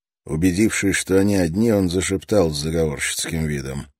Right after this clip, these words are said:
"Оквок родом из провинции Фудзянь. Он с острова Квимой выше по побережью. Ты, наверное, знаешь этот островок?"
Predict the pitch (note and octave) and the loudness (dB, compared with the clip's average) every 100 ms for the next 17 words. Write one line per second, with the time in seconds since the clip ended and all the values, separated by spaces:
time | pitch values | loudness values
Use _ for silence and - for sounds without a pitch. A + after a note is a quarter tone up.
0 | - A2+ A#2 C#3+ F#3 D#3 - D#3 D3+ D3 | 0 2 4 2 2 2 4 4 6 6
1 | C3+ - - G#2 C#3 C#3 B2+ - B2 G#2+ | 4 2 0 4 4 2 0 0 0 0
2 | B2+ A#2 G2+ D#2+ - - _ _ _ - | -2 -4 0 -2 -2 -14 _ _ _ 0
3 | G2+ F#2+ A#2+ G#2+ - A2 G#2+ - G#2+ A#2 | 2 6 6 6 4 2 2 2 2 4
4 | A#2+ F#2 E2 D#2+ - - D#2 D#2 E2+ F#2+ | 4 4 2 0 -2 -8 -10 -4 0 2
5 | D2 C2 A#1+ - - - - _ - C#2+ | 0 -4 -8 -10 -18 -20 -20 _ -10 -4
6 | E2 E2+ D#2+ E2 D#2+ C#2 D2 A2 C3 C3+ | -2 0 0 0 -2 -2 0 0 0 -2
7 | - E2+ D#2 - C#2+ - - | -2 -2 -2 -2 -6 -6 -10